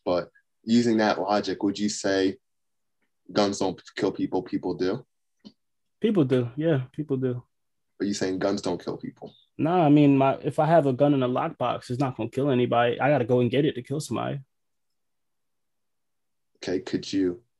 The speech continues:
Speaker 1: 'Cause here's the thing: it's like, you could kill without that gun, but you could also kill with a gun.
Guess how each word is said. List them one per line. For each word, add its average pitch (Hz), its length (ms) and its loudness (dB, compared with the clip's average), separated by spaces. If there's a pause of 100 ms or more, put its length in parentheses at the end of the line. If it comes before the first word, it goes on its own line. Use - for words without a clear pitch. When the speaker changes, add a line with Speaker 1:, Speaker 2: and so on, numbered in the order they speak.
(1500)
Speaker 1:
'Cause - 180 -2
here's 139 140 4
the 98 60 -4
thing: 120 200 -2
it's 92 220 -4
like, 82 180 -4
you 107 100 -2
could - 160 -2
kill 110 140 -2
without 85 260 -2
that 78 200 -6
gun, 87 320 -6 (420)
but 92 80 -2
you 95 60 -2
could 104 140 -2
also 92 240 0
kill 95 320 0
with 92 200 -6
a 87 80 -4
gun. 85 380 -4